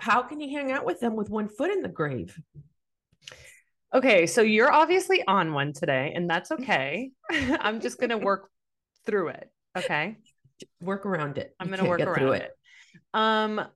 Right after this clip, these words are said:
Speaker 2: so Austin Kroll Taylor hookup, which is gonna be a very interesting season for Southern Charm.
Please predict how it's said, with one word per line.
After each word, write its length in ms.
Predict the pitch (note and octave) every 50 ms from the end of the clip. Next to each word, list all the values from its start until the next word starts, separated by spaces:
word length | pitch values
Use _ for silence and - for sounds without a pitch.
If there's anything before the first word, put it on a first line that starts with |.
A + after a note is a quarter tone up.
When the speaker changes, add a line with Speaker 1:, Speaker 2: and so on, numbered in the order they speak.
| _ _
Speaker 2:
so 160 | - - - G3+
Austin 320 | D3+ F3+ F#3 F3+ - G#3+
Kroll 220 | G3 - G#3 F#3+
Taylor 420 | F#3 F#3 - F3 E3 E3+ E3+ E3+ E3
hookup, 420 | D3+ E3+ E3 - D#3+ D3 D3 - _ _ _ _ _
which 220 | F3 F3+ F3 -
is 80 | D#3 -
gonna 200 | - F3 E3+ D#3
be 120 | E3+ E3
a 40 | D#3
very 280 | C#3 D#3+ D3+ D3 D3+ -
interesting 500 | D#3 C#3+ C#3 - C#3+ - - - C#3+ C#3
season 400 | C#3 - C#3 C3+ C#3+ C#3 C3+ C3+
for 180 | C3+ - C#3
Southern 360 | C3+ - - C3+ C3+ C3+ C#3 C#3
Charm. 360 | C3+ C3+ B2+ B2 - -